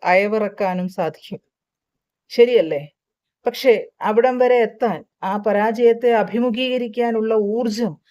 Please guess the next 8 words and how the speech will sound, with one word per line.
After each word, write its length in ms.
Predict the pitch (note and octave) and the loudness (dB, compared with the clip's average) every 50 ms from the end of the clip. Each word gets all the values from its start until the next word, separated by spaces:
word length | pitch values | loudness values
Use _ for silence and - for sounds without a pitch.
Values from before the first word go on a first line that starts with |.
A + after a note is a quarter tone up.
| _ _ _ _ F#3 | _ _ _ _ -4
നമുക്ക് 280 | F#3+ G#3 A#3 A3 A#3+ | -2 -2 -2 0 2
എവിടെ 260 | G#3+ G3 G3 A#3 B3 B3+ | 0 2 2 0 -2 -2
നിന്ന് 160 | B3+ B3 A#3 G3+ | 0 -2 -2 -2
ലഭിക്കും 540 | F#3+ F#3 F#3 A3 A3+ - C4+ B3+ B3+ C4 - - | -2 -4 -4 -6 -6 -6 -6 -6 -6 -8 -8 -8
എന്നുള്ളത് 560 | G3 G3 G3 G3+ G3 G3 G3 F#3 G3 G3+ - - G3 | -6 -4 -4 -4 -2 -2 -4 -4 -4 -8 -10 -10 -10
നാം 280 | F3 F3+ G3 G3+ G3+ | -8 -6 -4 -4 -4
ഒന്ന് 160 | F#3+ F#3 F#3+ G3 | -4 -4 -6 -8
പഠിക്കേണ്ടതായിട്ടുണ്ട്. 1160 | - - F3+ F3 F#3 G3 - A#3 A#3 A3+ G#3+ G#3+ F3+ E3 D3 D3+ D3+ D#3 - E3 D#3+ D#3 | -6 -4 -4 -4 -4 -6 -2 -2 -2 -2 -2 -2 -2 -2 -4 -4 -6 -8 -10 -12 -12 -12